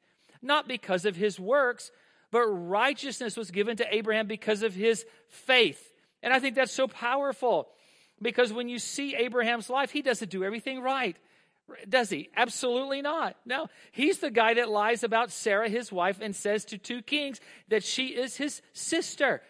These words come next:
That never goes good. I know we've said that so many times, but it really is a powerful point. It is. Yeah, he's the guy who, who simply listens to his wife, Sarah. And, and guys, if you're married, can I tell you,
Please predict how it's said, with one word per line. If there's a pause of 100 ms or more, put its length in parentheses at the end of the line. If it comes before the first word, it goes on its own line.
(120)
That
never
goes
good.
I
know
we've
said
that
so
many
times, (240)
but
it
really
is
a
powerful
point. (420)
It
is. (580)
Yeah,
he's
the
guy (420)
who, (280)
who
simply
listens
to
his
wife,
Sarah. (340)
And,
and
guys,
if
you're
married,
can
I
tell
you,